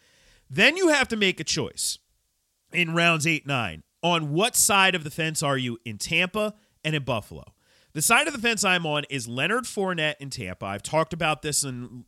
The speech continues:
uh, a couple podcasts recently, but the idea is pretty simple. The genie was out of the bottle, twenty and a half touches per game down the stretch, and he proved that he is capable of still handling that type of workload. Is he the most dynamic guy? No, but he's never been.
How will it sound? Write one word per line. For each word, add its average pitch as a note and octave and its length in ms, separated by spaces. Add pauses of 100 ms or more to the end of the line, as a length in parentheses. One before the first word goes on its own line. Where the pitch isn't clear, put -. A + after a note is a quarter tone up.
uh, C#3+ 140
a F3+ 80
couple D#3 300
podcasts C3+ 580
recently, A2 540 (360)
but F3+ 200
the G3+ 120
idea G3 320
is F#3+ 80
pretty F3 220
simple. E3 640
The D3+ 160
genie G3 360
was F3+ 160
out E3 160
of D3 40
the B2 60
bottle, C3 560 (260)
twenty G3 460
and D#3 100
a C#3+ 80
half C#3+ 280
touches C3+ 340
per A#2 160
game C3 420 (300)
down C3 240
the D#3+ 100
stretch, A2+ 500 (240)
and D3+ 120
he C#3+ 60
proved G#3+ 520
that D#3+ 140
he B2+ 80
is B2+ 120
capable D3 720
of G#2+ 80
still C#3+ 360
handling B2+ 480
that A2+ 160
type A#2 180
of G2+ 80
workload. A#2 500 (300)
Is B2+ 140
he E3 80
the D#3 80
most F3+ 200
dynamic F3 360
guy? D#3+ 260
No, F3+ 380
but F#3 180
he's G3+ 180
never G#3 300
been. D#3+ 460